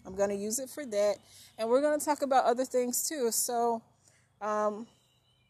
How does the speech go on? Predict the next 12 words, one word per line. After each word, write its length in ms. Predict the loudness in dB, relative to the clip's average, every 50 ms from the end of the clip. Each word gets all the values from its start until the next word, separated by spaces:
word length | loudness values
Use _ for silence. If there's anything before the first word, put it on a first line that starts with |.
| _ -12
you 100 | -10 -6
can 220 | -4 -4 -2 0
join 260 | 2 2 2 2 0
at 160 | -2 -4 -4
patreon 800 | -4 -6 -4 -4 -6 -6 -6 -4 -4 -4 -2 -2 -2 -2 -2 -2
dot 240 | 0 0 0 0 -2
com 320 | -6 -6 -4 -4 -4 -6 -6
slash 560 | -6 -6 -4 -4 -4 -4 -4 -4 -6 -6 -8 _ _ _ _ _ _ _ _
the 200 | -6 -6 -6 -4
holy 360 | -2 -2 -2 0 0 -2 -2
harlot. 440 | 0 2 2 2 2 4 2 0 0 -2 _ _ _ _ _ _ _ _ _ _ _ _ _ _ _ _ _ _ _ _ _ _ _ _ _ _ _ _ _ _ _ _ _ _ _ _ _ _ _ _ _ _ _ _ _ _ _ _ _ _ _ _ _ _ _ _ _ _ _ _ _ _ _ -10
Um, 320 | -6 -6 -4 -4 -6 -8